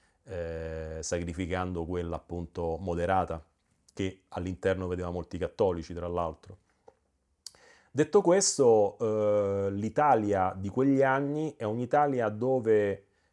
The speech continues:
eh, si cerca innanzitutto il dialogo, il dialogo tra queste due famiglie politiche, tra la famiglia politica che guarda alla Chiesa, e quindi la Democrazia Cristiana,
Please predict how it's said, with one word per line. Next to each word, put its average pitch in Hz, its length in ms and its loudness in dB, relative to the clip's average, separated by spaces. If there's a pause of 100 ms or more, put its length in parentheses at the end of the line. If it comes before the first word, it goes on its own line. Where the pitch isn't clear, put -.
eh, 95 640 -2
si - 240 -2
cerca 117 480 0
innanzitutto 123 840 -2
il 113 220 0
dialogo, 82 920 -2 (500)
il 123 220 0
dialogo 160 560 2
tra 117 160 -2
queste 131 520 -2
due 165 280 0
famiglie 120 500 0
politiche, 82 760 -6 (360)
tra 113 160 -2
la 123 80 -2
famiglia 135 480 0
politica 123 560 0
che 98 180 -2
guarda 104 600 2
alla 95 260 -4
Chiesa, 135 800 0 (200)
e - 200 -14
quindi 110 400 -4
la 95 100 0
Democrazia 98 580 -2
Cristiana, 110 800 -4